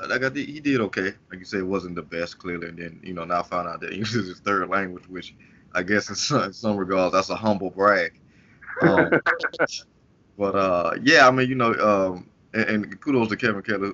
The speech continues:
who always does a great job. I always appreciate him, um, you know, doing the English commentary. He set up, he lied him a lot of, a lot of balls, and I thought Kazlov, you know, caught him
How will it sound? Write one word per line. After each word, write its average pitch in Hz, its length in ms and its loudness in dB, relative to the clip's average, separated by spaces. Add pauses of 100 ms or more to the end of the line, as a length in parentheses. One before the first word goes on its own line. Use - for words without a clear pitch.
who 104 180 -6
always 92 300 -2
does 90 220 -8
a 87 40 -16
great 90 260 -8
job. 87 300 -4
I 90 40 -2
always 87 300 -2
appreciate 87 520 -8
him, 87 220 -14 (600)
um, 82 420 -10 (480)
you 92 80 -10
know, 85 140 -6
doing 87 240 -8
the 87 120 -6
English 90 220 -10
commentary. 87 460 -8
He 107 80 -2
set 113 220 2
up, 107 140 0 (520)
he 135 60 0
lied 123 300 8
him 110 100 4
a 98 60 0
lot 101 200 6
of, 92 300 -2
a 90 40 -8
lot 95 180 2
of 87 100 -6
balls, 92 400 0
and 87 100 -8
I 87 40 -6
thought 87 260 -6
Kazlov, 90 600 -4
you 92 60 -20
know, 87 140 -16
caught 92 240 -4
him 85 100 -12